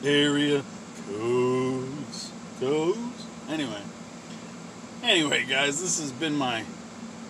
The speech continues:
my double standard rant. I really, you know, just, like I said, things that, that get me.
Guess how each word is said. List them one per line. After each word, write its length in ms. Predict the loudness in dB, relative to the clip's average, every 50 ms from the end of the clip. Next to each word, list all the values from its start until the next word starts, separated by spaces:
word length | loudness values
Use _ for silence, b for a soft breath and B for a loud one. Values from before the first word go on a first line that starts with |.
| -12 -14 -14 -14 -12 -8 -6
my 100 | -6 -6
double 380 | -2 4 4 4 4 4 2
standard 600 | 0 0 0 2 4 6 6 6 6 4 2 2
rant. 380 | 0 0 0 0 0 0 -2 -4 -8 -12 -12 -12 -14 -14 -14 -14 -14 -14 -14 -14 -14 -14 -14 -14 -14 -14 -14 -14 -14 -14 -10 -4
I 60 | -4
really, 420 | 0 0 2 2 4 4 4 4
you 180 | 4 4 2 2
know, 200 | 2 2 0 0
just, 280 | 0 0 -2 -2 0 0
like 140 | 0 0
I 40 | 2
said, 220 | 2 0 0 0 -4
things 380 | -2 0 0 2 2 0 0 2
that, 160 | 2 2 2 0 -8 -12 -12 -12 -12 -12 -12 -12 -12 -12 -12 -12 -12 -14 -12 -12 -12 -12 -12 -14 -12 -12 -6 -6
that 180 | -6 -4 0
get 180 | 4 4 4 4
me. 160 | 2 -4 -6